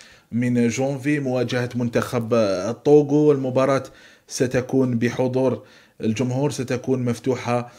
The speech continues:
لوسائل الاعلام. اذا بالماضي في النهايه لم يقرر، آه، يعني اخفاق، آه، آه، يعني،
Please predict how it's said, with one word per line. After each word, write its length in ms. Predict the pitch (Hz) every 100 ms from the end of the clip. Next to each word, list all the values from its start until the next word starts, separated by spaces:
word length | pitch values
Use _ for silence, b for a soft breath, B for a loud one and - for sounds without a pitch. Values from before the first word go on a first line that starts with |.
| b b -
لوسائل 500 | 120 127 117 117 120
الاعلام. 580 | 113 117 113 139 151 -
اذا 200 | 135 147
بالماضي 800 | 165 160 135 135 143 147 151 160
في 120 | 156
النهايه 600 | 139 139 135 143 151 147
لم 200 | 135 151
يقرر، 540 | 147 147 143 143 147 143 b b b -
آه، 140 | 127
يعني 560 | 131 123 127 131 131 -
اخفاق، 800 | - - 135 139 139 - 120 - -
آه، 80 | 117 -
آه، 320 | 113 123 120 117
يعني، 720 | 120 120 120 120 120 117 110